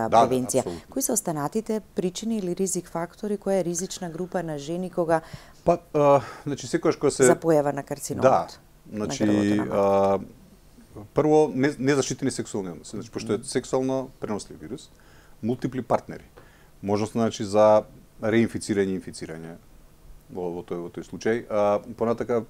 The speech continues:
Speaker 1: пушење. Пушењето цигари е еден од главните ризик фактори. Секогаш кога дискутираме на таа тема, првата работа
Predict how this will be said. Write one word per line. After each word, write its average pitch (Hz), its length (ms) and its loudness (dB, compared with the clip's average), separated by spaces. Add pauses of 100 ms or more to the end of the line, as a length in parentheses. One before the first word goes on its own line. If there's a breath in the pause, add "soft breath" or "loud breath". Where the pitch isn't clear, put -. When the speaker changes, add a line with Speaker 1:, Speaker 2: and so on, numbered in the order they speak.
Speaker 1:
пушење. 95 360 -8 (800 soft breath)
Пушењето 120 340 -6
цигари 123 300 0
е 110 40 2
еден 107 180 0
од 101 160 -4
главните 92 560 0 (320)
ризик 90 300 -12
фактори. 101 340 -6
Секогаш 98 320 -6
кога 95 240 -4
дискутираме 92 540 -6
на 90 120 -8
таа 104 180 2
тема, 107 280 -4
првата 117 440 0
работа 98 400 -2